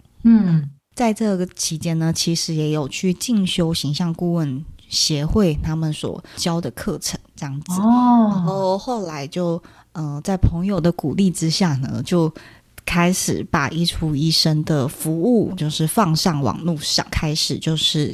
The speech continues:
Speaker 2: 逐渐的就是做到现在。
Speaker 1: 嗯，你刚刚有提到衣橱医生其实是一个品牌，对不对？不是一个
Speaker 2: 对。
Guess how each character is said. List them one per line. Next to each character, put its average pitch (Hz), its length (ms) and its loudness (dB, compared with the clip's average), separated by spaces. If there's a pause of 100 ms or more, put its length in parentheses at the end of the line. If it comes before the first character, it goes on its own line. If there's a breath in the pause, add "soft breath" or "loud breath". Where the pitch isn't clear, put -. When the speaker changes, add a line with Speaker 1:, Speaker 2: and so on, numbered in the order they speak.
(120)
Speaker 2:
逐 151 160 -6
渐 160 280 -2
的 - 240 -6
就 156 160 2
是 156 80 2
做 156 240 0
到 147 200 -2
现 135 200 -2 (100)
在。 156 140 -8 (200)
Speaker 1:
嗯， 190 420 2
你 220 100 4
刚 285 200 2
刚 349 180 6
有 220 200 4
提 180 220 -4
到 226 220 4
衣 254 220 2
橱 202 260 0
医 196 180 0
生 208 220 2
其 196 200 0
实 165 500 2
是 226 260 4
一 202 60 4
个 196 140 6
品 139 420 2
牌， - 400 0
对 156 120 2
不 147 100 0
对？ 147 200 2
不 165 160 0
是 208 180 4
一 185 100 4
个 151 260 2
Speaker 2:
对。 - 280 -4